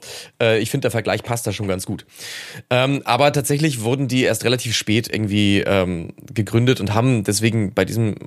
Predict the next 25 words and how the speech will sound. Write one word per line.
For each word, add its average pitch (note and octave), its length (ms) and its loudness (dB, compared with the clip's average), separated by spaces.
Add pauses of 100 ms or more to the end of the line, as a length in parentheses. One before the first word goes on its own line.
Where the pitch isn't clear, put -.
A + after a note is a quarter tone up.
(180)
Kreuzzug - 460 0
jetzt G2+ 260 2
nicht G2+ 180 -4
mehr F#2+ 260 2
irgendwie G2 240 0
viel, F#2 380 2
einen G2+ 140 -2
großen, G2+ 440 0
großen G#2 240 -4
Rang F#2+ 180 0
gehabt, G2+ 380 -2
ne? C3 120 2 (840)
Ähm, G2+ 600 4
beziehungsweise G#2 320 2
wir G2+ 60 2
haben G2+ 60 0
nicht G2+ 140 -2
viel, G2 220 0
äh, F#2+ 80 -4
teilgenommen. F#2+ 540 -2
Und, G2 380 -2
äh, F2 140 4
dieser G#2 260 2
General G#2+ 640 2
Nochsturm, D3 800 4